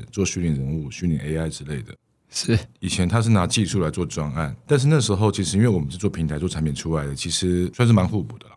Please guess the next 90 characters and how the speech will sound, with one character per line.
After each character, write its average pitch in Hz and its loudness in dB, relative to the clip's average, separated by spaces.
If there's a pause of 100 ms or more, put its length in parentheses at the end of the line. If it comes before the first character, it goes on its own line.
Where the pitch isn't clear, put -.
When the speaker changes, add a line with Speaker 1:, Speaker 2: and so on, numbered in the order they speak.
(100)
Speaker 1:
对， 85 0
可 90 -2
是 98 2
问 131 4
题 107 6
是 98 2
做 120 2
专 107 0
案 110 4
的 92 2
话， 90 0
它 90 -4
很 82 -2
难 65 -4
做 76 -6
量 71 -4
化。 69 -8 (140)
我 98 -2
们 92 4
很 90 0
多 117 4
的 127 6
时 98 0
间 101 2
其 80 -2
实 85 -2
都 90 2
在 95 4
脑 78 0
力 73 -4
激 73 -6
荡。 73 -2 (560)
对， 78 -2
就 101 -4
是 120 2
譬 - -2
如 110 4
说 110 2
我 98 2
们 78 0
闲 87 -2
暇 85 0
之 95 -2
余， 87 0
我 78 0
们 69 -2
会 82 -2
吃 95 -6
吃 101 2
饭、 101 0
喝 92 -2
喝 98 2
酒。 - -6 (460)
其 - -4
实 113 4 (140)
我 92 -2
们 85 0
很 95 2
少 117 0
去 107 -4
聊 87 2
公 92 0
司 90 -4
的 95 0
甘 87 -2
苦 82 -4
谈。 65 -10 (420)
我 85 -4
们 87 2
都 113 4
在， 127 2
我 - -6
们 82 0
都 117 2
在 135 4
聊 98 4
一 92 0
些 104 0
事 101 -2
情， 87 0
是 95 -2
我 78 -2
们 78 -2
有 90 0
什 95 -2
么 80 0
样， 92 2
我 - -4
们 87 2
懂， - -2